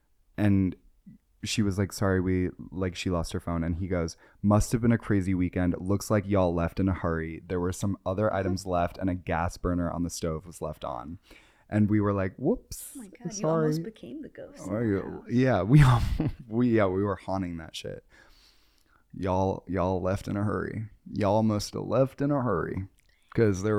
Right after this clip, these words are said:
Speaker 1: was a oven on and, uh, boots by the door." Wow. Yeah, it was, uh, it was one for the books for sure. Libbychella, hashtag Libbychella.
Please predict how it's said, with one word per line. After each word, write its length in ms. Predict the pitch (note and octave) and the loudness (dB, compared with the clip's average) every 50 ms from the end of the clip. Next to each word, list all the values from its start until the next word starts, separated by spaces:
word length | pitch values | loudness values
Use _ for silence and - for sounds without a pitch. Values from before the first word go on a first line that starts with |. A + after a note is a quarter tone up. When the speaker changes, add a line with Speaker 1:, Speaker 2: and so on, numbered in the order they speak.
| G2+ | 2
Speaker 1:
was 120 | G2 F#2+ F2 F2 | 0 0 0 0
a 60 | F2 | 0
oven 440 | E2 F2+ C3+ D#3+ E3 D#3 D#3+ D#3+ D#3+ | 2 4 6 6 6 6 6 6 6
on 480 | E3 E3 E3 E3 E3 E3 E3 E3 E3 | 6 6 6 6 6 4 2 0 -2
and, 340 | C#3+ A2+ G#2 G2+ F#2 F2+ F2 | -2 -4 -4 -4 -4 -6 -6
uh, 360 | E2 D#2 D2+ - - - - - D#2+ - - - - - | -6 -6 -6 -8 -12 -14 -16 -18 -20 -20 -20 -20 -20 0
boots 280 | - C3 F3 F#3 - - | 4 4 4 4 2 0
by 180 | - D#3+ D#3+ D#3+ | 2 4 4 4
the 100 | D#3+ D#3+ | 4 6
door." 560 | D3 A#2+ A2 G#2 F#2+ - E2 - - F#2+ - _ _ _ - - _ _ _ _ _ _ _ _ _ _ _ _ _ _ _ _ _ _ _ _ _ _ _ _ _ - - - _ _ _ - | 6 6 6 6 2 -2 -4 -6 -10 -12 -12 _ _ _ -20 -20 _ _ _ _ _ _ _ _ _ _ _ _ _ _ _ _ _ _ _ _ _ _ _ _ _ -18 -18 -18 _ _ _ -10
Wow. 560 | F2 F#2+ F2+ E2+ E2 D2 D2 - E2+ F2 E2+ - | -6 -4 -2 -2 -2 -2 -2 -4 -4 -6 -10 -8
Yeah, 280 | - F2+ F2+ E2+ D#2+ D#2+ - | -4 -2 0 0 0 0 -2
it 60 | - | -2
was, 380 | G2 E2+ - G#2 G#2 G2 F#2 G2 | -2 -2 0 0 -2 -2 -2 -2
uh, 440 | G2+ F#2+ F#2 F2+ F2 E2+ E2+ F2 F2+ - - - | -2 0 0 0 0 0 -2 -2 -4 -6 -6 -4
it 80 | - G#2 | 0 2
was 180 | G#2 G2+ F2+ | 2 2 2
one 180 | F#2+ F2 F2+ F#2+ | 2 0 0 0
for 120 | - - | 0 -2
the 80 | F#2+ F#2 | -4 -2
books 360 | E2 F#2 F2 E2+ - - - | -2 -2 -4 -4 -6 -10 -12
for 160 | - - F#2+ F#2 | -6 -4 -4 -4
sure. 300 | - - E2+ E2+ E2 E2 | -2 -2 -2 -2 -2 -2
Libbychella, 840 | F#2 F#2+ F2 F#2 G2 F#2+ - - E2 E2 E2 E2 D#2+ D#2+ E2 F#2 | -2 -2 0 0 -2 -2 0 -2 -2 0 0 -2 -4 -4 -4 -2
hashtag 360 | F#2+ E2+ F#2 - - F2 F2 | -2 -2 -2 -2 -4 -4 -4
Libbychella. 640 | E2+ F2 E2+ F2 F2 - - E2 E2 E2 E2 D#2+ F#2 | -4 -4 -4 -4 -6 -6 -6 -6 -4 -4 -4 -6 -8